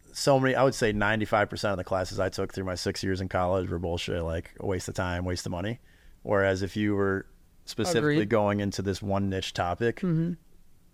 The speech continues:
Speaker 1: you know, you could get generally much lower of a cost, and you just learn s-, a lot more about that one topic.
Speaker 2: For sure.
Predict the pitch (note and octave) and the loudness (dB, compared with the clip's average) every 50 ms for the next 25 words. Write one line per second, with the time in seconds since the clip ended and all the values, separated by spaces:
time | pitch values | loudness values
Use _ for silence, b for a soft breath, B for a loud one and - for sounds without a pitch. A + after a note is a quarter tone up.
0 | _ - B2 A#2 G#2+ G2 G2+ G#2+ G#2+ G2+ - A2+ G2 F#2+ - - - _ - - | _ -6 -2 0 2 2 2 2 0 2 2 0 0 0 -4 -10 -16 _ -20 -20
1 | - - - A2 A2+ A2 A2 G#2+ A#2 G#2+ G#2+ G#2 G2+ G#2 G2+ F#2+ - - G#2 F#2+ | -20 -8 0 2 2 4 4 4 2 2 4 2 2 2 2 0 2 2 4 4
2 | G2+ G2+ F#2+ G2 F#2 - - F#2+ F#2 F2+ F#2 F#2 - - - - G2+ G2 F#2 F2+ | 6 4 4 2 0 2 2 4 4 4 2 0 -4 -8 -6 -2 -2 0 0 0
3 | F2+ F#2 F#2 F2+ F2 F#2 - F#2+ F#2+ F#2 F#2 F2+ F2 - - - - - F2+ F#2 | 0 0 0 -2 -2 -2 -2 0 0 0 0 0 -2 -4 -8 -10 -8 -6 -2 0
4 | F#2 G2 G2 F#2+ F2+ E2+ F#2 F2+ E2+ E2+ F2 F2 E2 D2+ E2+ E2 E2+ F2 F2 - | 2 4 4 4 2 2 2 2 2 2 2 2 0 0 0 -2 -2 -4 -4 -2
5 | F2 F2 - - - - - - - _ _ _ _ _ _ - - - - - | -4 -4 -4 -4 -8 -12 -12 -16 -20 _ _ _ _ _ _ -20 -20 -20 -10 -4
6 | - E3+ C#3+ - F3+ F3 F3 E3 C#3+ | -4 -2 0 0 2 2 2 0 -2